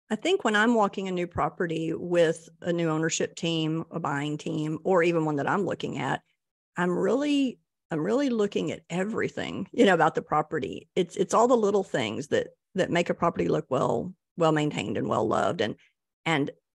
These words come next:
I believe that any property can be elevated. I mean, I know if it's an area, we don't really work on D class properties because they're crime areas and that kind of thing. I know if it's an area that's crime ridden, it's very difficult to, to elevate that property.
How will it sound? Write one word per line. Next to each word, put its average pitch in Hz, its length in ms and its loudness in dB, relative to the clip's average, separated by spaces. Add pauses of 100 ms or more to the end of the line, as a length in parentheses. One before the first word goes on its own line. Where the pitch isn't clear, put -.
(540)
I 254 260 4
believe 180 400 2
that 156 240 -2
any 226 220 4
property - 640 0 (100)
can 190 120 0
be 165 140 2
elevated. 92 580 -2 (160)
I 185 100 2
mean, 165 120 4
I 165 80 4
know 202 240 4
if 269 120 0
it's 247 140 -2
an 214 100 0
area, 185 420 0
we 180 140 0
don't 202 200 0
really 208 180 0
work 190 200 -4
on 196 140 -4
D 160 140 -2
class 160 300 -4
properties - 400 -6
because 170 240 -6
they're 156 120 -2
crime 165 360 -4
areas - 300 -4
and - 80 -6
that - 100 -6
kind - 120 -16
of - 60 -12
thing. - 120 -8
I - 40 -4
know 170 200 0
if 190 100 -4
it's - 140 -4
an 208 80 -4
area 165 240 0
that's - 260 -6 (300)
crime 180 480 2
ridden, 156 320 2
it's 165 140 -6
very 165 200 0
difficult 165 560 -4
to, - 280 -2
to - 200 -6
elevate - 420 0
that - 220 -2
property. - 520 -6